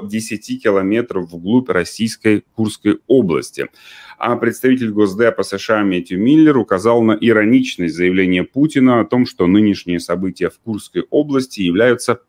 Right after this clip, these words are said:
провокацией Украины. Игорь Александрович, действительно, э, украинская власть молчит, украинские военные молчат. И более того, я вчера обращался к бойцу Легиона Свобода России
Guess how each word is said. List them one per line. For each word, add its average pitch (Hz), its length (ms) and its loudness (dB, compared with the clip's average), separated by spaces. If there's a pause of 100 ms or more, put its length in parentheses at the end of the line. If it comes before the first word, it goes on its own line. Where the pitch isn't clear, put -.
провокацией 95 1000 -2 (140)
Украины. 80 560 -2 (680)
Игорь 147 200 4
Александрович, 117 400 -2
действительно, 107 840 -2 (240)
э, - 60 -4
украинская 113 600 0
власть 87 300 0
молчит, 85 460 -2
украинские 95 460 -2
военные 90 380 0
молчат. 76 680 -4
И 104 80 -6
более 113 520 4
того, 78 240 -2
я 80 80 0
вчера 107 260 -2
обращался 92 960 -4
к 87 400 -2
бойцу 92 600 -2
Легиона 104 480 2
Свобода 98 480 0
России 92 680 0